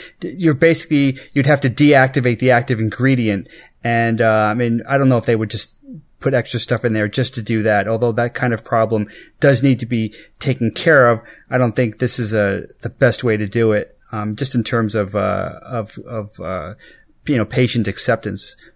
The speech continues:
of that type of thing. Uh, so I'm gonna say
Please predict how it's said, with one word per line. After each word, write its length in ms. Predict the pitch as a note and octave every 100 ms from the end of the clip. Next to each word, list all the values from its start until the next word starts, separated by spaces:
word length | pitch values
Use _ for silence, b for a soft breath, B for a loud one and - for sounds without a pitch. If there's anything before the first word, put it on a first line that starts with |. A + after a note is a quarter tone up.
| -
of 120 | G2
that 200 | G#2 -
type 220 | - A2+
of 120 | G#2
thing. 260 | - A2 G#2 B B -
Uh, 140 | A#2
so 140 | A#2
I'm 40 | F#3
gonna 120 | F#3
say 480 | - E3+ D3+ C#3+ C3+